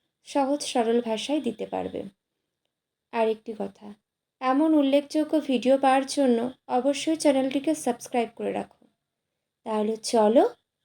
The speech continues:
এবার শুরু করা যাক। দুদিনের অবিরাম বৃষ্টিতে একশো বিঘের মাঠ ডুবে গিয়ে কৃষকদের সব ধান নষ্ট হয়ে যাওয়ার মতন অবস্থা হয়েছে। জমিদারের কাছে কান্নাকাটি করেও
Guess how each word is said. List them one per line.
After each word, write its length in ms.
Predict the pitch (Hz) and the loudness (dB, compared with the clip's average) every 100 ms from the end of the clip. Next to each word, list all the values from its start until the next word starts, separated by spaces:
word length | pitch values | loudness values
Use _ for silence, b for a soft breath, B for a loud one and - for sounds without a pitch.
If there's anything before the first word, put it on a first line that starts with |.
| - | -2
এবার 320 | 240 233 320 | 2 4 2
শুরু 320 | 339 - 269 | 0 0 0
করা 300 | 247 202 185 | 2 0 -2
যাক। 260 | 185 190 190 - _ _ _ _ _ _ 277 | -2 -4 -6 -12 _ _ _ _ _ _ -6
দুদিনের 600 | 247 294 269 311 330 339 - | 2 2 4 4 4 4 6
অবিরাম 480 | 262 247 277 302 285 | 6 6 6 6 6
বৃষ্টিতে 840 | 247 247 - 302 285 247 208 240 - _ _ _ - | 4 2 0 -4 0 2 2 0 -8 _ _ _ -4
একশো 460 | 262 262 - 320 294 | -2 -2 0 2 4
বিঘের 400 | 302 285 294 277 | 4 2 2 4
মাঠ 240 | 262 262 - | 2 2 -2
ডুবে 280 | 240 233 247 | 0 4 4
গিয়ে 400 | 247 233 214 247 _ _ _ _ _ | 2 0 0 -4 _ _ _ _ _
কৃষকদের 680 | - 311 320 339 330 339 330 | -6 -2 4 4 4 -2 -4
সব 320 | 320 320 311 311 277 | 0 2 2 0 -4
ধান 180 | 294 285 254 | 0 2 0
নষ্ট 360 | 226 - - | 0 -4 -6
হয়ে 300 | 254 269 269 | -2 2 2
যাওয়ার 380 | 269 277 277 277 | 2 0 2 0
মতন 300 | 269 277 285 - | 0 -2 -4 -6
অবস্থা 580 | 208 196 208 - - 220 | -4 -2 -2 -4 -8 -10
হয়েছে। 540 | 208 220 214 - - 233 247 _ _ _ _ _ _ - | -8 -8 -8 -10 -12 -14 -20 _ _ _ _ _ _ -8
জমিদারের 640 | 233 277 269 285 302 302 302 | 2 4 4 4 4 2 2
কাছে 360 | 294 285 302 | 0 2 0
কান্নাকাটি 720 | 294 247 226 233 247 262 277 | 4 4 6 2 2 0 0
করেও 480 | 269 285 262 226 | 2 6 8 6